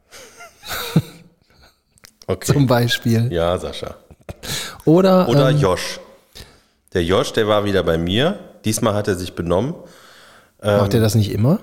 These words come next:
Speaker 1: ähm, der macht, ja, aber nicht, wenn's um Gin Tonic geht. Der hat dann nämlich, ähm, irgendwann angefangen, die Mischung, das Mischungsverhältnis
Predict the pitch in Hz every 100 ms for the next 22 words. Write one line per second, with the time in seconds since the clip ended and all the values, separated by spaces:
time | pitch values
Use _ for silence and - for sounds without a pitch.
0 | - - 104 98 98 - - 98 113 -
1 | - - - - 98 113 123 110 - -
2 | _ _ - 107 107 123 123 113 110 95
3 | 101 95 107 76 - 67 - - _ _
4 | _ _ _ _ _ _ - 92 110 113
5 | 104 101 - - 92 95 95 - - _
6 | - 117 117 - 127 120 - 92 101 95
7 | - 92 90 90 - _ _ _ _ _
8 | 104 139 - 95 107 151 - 90 - 120
9 | - 98 - 80 95 104 98 101 -